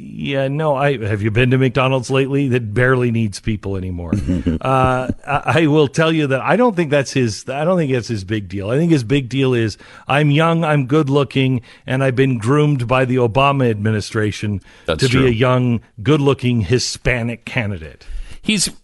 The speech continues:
Speaker 2: he's really, though, despite all of that, that he has going for him, and he did seem to be, uh, he did s-, seem to be,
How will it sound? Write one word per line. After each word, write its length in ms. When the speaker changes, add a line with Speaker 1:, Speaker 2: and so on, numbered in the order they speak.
Speaker 2:
he's 260
really, 280
though, 440
despite 420
all 200
of 60
that, 400
that 240
he 160
has 220
going 240
for 220
him, 180
and 220
he 180
did 400
seem 220
to 100
be, 520
uh, 600
he 140
did 320
s-, 320
seem 360
to 100
be, 380